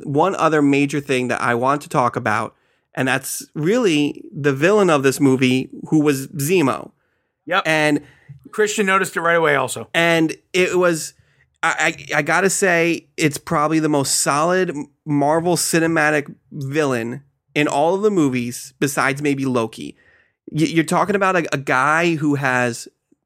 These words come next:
Speaker 1: virtu-, like, no powers. He just has information, and he has, and he's just smart. You wanna talk about playing chess? This guy knew exactly what he was doing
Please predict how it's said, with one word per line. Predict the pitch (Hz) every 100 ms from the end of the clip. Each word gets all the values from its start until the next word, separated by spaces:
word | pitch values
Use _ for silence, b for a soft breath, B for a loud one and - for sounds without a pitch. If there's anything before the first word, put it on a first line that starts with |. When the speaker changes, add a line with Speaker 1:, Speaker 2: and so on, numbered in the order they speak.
| _
Speaker 1:
virtu-, | 156 147 208 226
like, | 156 151 170
no | 165 185 254
powers. | 185 180 170 113 -
He |
just | 151 208
has | 220 185
information, | - 147 202 185 131 - 120 123 b b b b -
and | 143
he | 135
has, | 139 131 135
and | 120 127
he's | 127 135
just | - 135 -
smart. | 147 123
You | 123
wanna | 175 208
talk | 220
about | 208 185
playing | 196 185 170
chess? | - 156 120 -
This | 143 -
guy | 147 151 151
knew | 151 147
exactly | 131 - 131 127 165
what | 165 170
he | 185
was | 185
doing | 147 139 127 123 139